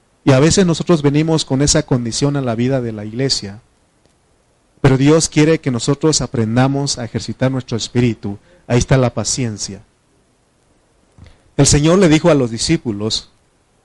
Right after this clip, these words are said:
Él les dice, "Oren", porque les dijo, "Oren conmigo". Pero cuando Él regresó, los halló, ¿qué? Durmiendo. ¿Cómo nos hallará el Señor aquí a nosotros? ¿Durmiendo?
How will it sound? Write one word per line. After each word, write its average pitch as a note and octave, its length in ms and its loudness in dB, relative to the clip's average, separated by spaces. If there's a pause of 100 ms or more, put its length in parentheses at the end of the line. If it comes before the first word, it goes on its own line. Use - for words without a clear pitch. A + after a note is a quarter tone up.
(160)
Él C3+ 120 4
les D3 120 2
dice, D#3+ 460 -2 (1000)
"Oren", D#3 320 2 (160)
porque C3 260 -2
les C#3 120 0
dijo, E3 260 2
"Oren F3 220 4
conmigo". D3 520 0 (960)
Pero C3 180 2
cuando B2+ 260 2
Él D3 100 2
regresó, D3+ 560 -2 (220)
los B2 160 -2
halló, B2+ 280 -4
¿qué? - 200 -6 (580)
Durmiendo. A#2+ 640 -4 (1400)
¿Cómo E3+ 240 2
nos D#3+ 200 0
hallará B2+ 280 0
el D#3 100 0
Señor C#3+ 260 -4
aquí C#3+ 200 -2
a C#3 40 2
nosotros? B2+ 560 -6 (540)
¿Durmiendo? C#3+ 480 0